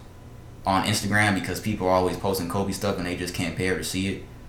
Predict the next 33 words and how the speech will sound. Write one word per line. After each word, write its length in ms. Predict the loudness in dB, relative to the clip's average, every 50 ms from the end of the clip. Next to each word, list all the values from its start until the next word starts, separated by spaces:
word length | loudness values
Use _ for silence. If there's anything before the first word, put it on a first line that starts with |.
| -14 -14 -14 -14 -14 -14 -12 -6
So 180 | 0 8 10
I 160 | 12 12 12
know 220 | 12 12 12 12 10
they 160 | 10 8 8
were 100 | 6 6
watching 440 | 8 8 10 10 10 8 4 2 4
that 180 | 4 2 4
game, 320 | 4 4 4 4 4 2 2
and 100 | 2 2
I 100 | 2 2
know 260 | 4 4 4 4 4
they 180 | 2 2 2 2
don't 220 | 2 0 0 0
wanna 140 | 0 0 -2 -2
hear 420 | 0 0 0 0 -2 -2 -4 -6 -6
anything 420 | -6 -6 -6 -6 -6 -6 -6 -6
else 200 | -6 -6 -6 -8 -8
about 320 | -8 -6 -6 -8 -8 -10
Kobe, 260 | -10 -10 -10 -8 -10 -10 -12 -12 -12 -12
'cause 200 | -10 -10 -8 -6
at 200 | -4 -4 -4 -4
a 20 |
certain 340 | -2 -2 0 0 0 0 -2
point, 220 | -2 -2 -2 -2 -2
you 60 | -4
just 180 | -6 -6 -6
don't 160 | -4 -4 -4 -4
wanna 160 | -4 -4 -4
hear 260 | -6 -6 -6 -6 -4
about 200 | -4 -4 -6 -6 -6
your 100 | -8 -8
loved 240 | -6 -6 -6 -6 -8
one 160 | -8 -8 -10